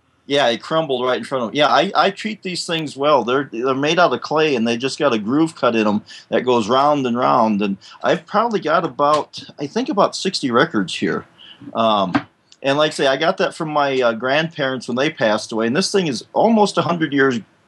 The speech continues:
years old. I think the latest patent on it is, like, nineteen nineteen.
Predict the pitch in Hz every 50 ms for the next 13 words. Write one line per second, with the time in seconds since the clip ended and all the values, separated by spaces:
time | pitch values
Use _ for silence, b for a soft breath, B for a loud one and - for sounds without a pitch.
0 | _ - 147 147 151 160 156 135 117 135 127 131 117 101 104 98 - 143 170 175
1 | 165 - 165 156 139 117 B B B B B B - 107 113 127 156 170 160 135
2 | - - - - 147 143 143 - 143 135 127 123 127 123 117 110 98 - 117 107
3 | 95 - 110 117 123 127 117 - - 127 117 110 104 110 113 107 101 101 - -
4 | 95 82 87 - -